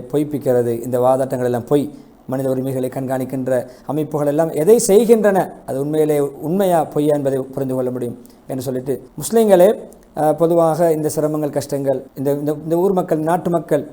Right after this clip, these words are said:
பலஸ்தீன் மக்கள் முகம் கொடுக்கின்ற இப்படியான சிரமங்கள், கஷ்டங்கள் இருந்தும், ஆனால் ஆண்கள், பெண்கள் எல்லாருமே கொடுக்கின்ற, முகம் கொடுக்கின்ற கஷ்டங்கள், வயதுபர்கள், வாலிபர்கள், சிறுவர்கள்,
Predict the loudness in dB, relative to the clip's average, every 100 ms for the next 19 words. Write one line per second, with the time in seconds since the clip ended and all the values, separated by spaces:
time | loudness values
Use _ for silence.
0 | -18 -6 -2 -2 -2 -4 -4 -4 -2 -4
1 | -2 -4 -2 -4 -8 -18 -10 -4 -2 -2
2 | -4 -4 -2 -2 -2 -6 -6 -6 -6 -4
3 | -6 -8 -18 _ -4 -2 0 -2 -6 -20
4 | -20 -12 -6 -6 -4 -4 -2 -4 -4 -4
5 | -2 -4 -6 -20 _ _ -6 0 0 0
6 | -2 0 -2 -2 -4 -2 -2 -2 -2 -6
7 | -8 -8 -6 -2 0 0 -2 -4 -4 -4
8 | -2 -4 -4 -6 -4 -4 -2 -2 -2